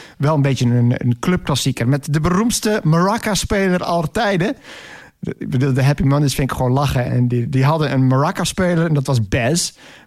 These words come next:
Baz, lange, nou hele magere man, waarvan twee dingen wist. Hij, eh, eigenlijk had hij muzikaal niks in te brengen, maar hij stond gewoon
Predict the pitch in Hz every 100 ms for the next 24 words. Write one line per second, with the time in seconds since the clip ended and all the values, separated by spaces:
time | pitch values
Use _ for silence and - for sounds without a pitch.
0 | _ 131 165 170 - - - 139 170 165
1 | 139 - _ - - 120 123 117 170 160
2 | 160 165 151 - 139 143 165 269 156 -
3 | 139 127 _ - 185 220 170 143 160 262
4 | - - - - - _ - 143 143 131
5 | - 151 147 - - 185 185 160 170 160
6 | 147 160 135 - 214 160 147 143 - 165
7 | 175 180 190 214 285 - - - - 151
8 | 160 190 170 170 156 151